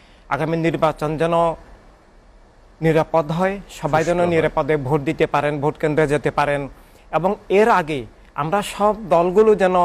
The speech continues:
Speaker 1: নিরাপদে নিজের মত পথ আদর্শ তুলে ধরতে পারি এবং ভোট কেন্দ্রে সুষ্ঠু নিরাপদ,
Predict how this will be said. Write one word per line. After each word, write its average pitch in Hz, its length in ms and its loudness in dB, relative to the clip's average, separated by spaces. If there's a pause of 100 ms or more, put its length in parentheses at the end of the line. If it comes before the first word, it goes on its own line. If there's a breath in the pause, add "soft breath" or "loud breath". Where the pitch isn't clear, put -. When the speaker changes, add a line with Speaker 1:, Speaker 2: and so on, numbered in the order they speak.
(680 soft breath)
Speaker 1:
নিরাপদে 170 680 2 (140)
নিজের 160 280 2
মত 160 280 0
পথ 156 180 -2
আদর্শ 151 340 0 (120)
তুলে 196 180 4
ধরতে 170 300 0
পারি 135 280 -2 (600)
এবং 156 400 0 (1600)
ভোট 160 180 0
কেন্দ্রে 165 520 2 (1120)
সুষ্ঠু 175 240 0
নিরাপদ, 165 460 2